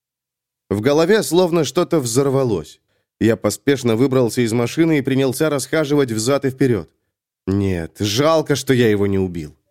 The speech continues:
"Адам!" Я почувствовал её руки у себя на плечах. "Мы не знаем, был ли это Зебьюлон Фейт или Дэнни, раз уж на то пошло. Множество людей хочет, чтобы твой отец продал землю. Ему уже не раз угрожали.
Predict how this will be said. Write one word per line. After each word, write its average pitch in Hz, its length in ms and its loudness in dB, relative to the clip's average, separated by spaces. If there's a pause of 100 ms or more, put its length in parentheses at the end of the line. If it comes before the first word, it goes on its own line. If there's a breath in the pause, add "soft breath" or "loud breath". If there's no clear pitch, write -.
(460)
"Адам!" 165 480 0 (400)
Я 98 220 2
почувствовал 135 640 0
её 151 260 2
руки 160 240 0
у 151 80 4
себя 135 240 -2
на 127 140 -2
плечах. 127 500 -6 (800)
"Мы 190 160 4
не 196 120 2
знаем, 170 480 0
был 185 220 4
ли 175 80 2
это 170 240 0
Зебьюлон 156 560 2
Фейт 139 480 -2 (240)
или 190 220 4
Дэнни, 147 720 0
раз 127 240 0
уж 123 100 -4
на 131 120 -2
то 127 120 -2
пошло. 104 420 -4 (380)
Множество 180 460 2
людей 160 340 4
хочет, 160 360 0
чтобы 143 260 0
твой 143 240 0
отец 165 300 -4
продал 151 460 2
землю. 131 460 -2 (260)
Ему 214 300 2
уже 226 160 0
не 233 80 2
раз 226 220 0
угрожали. 165 560 -2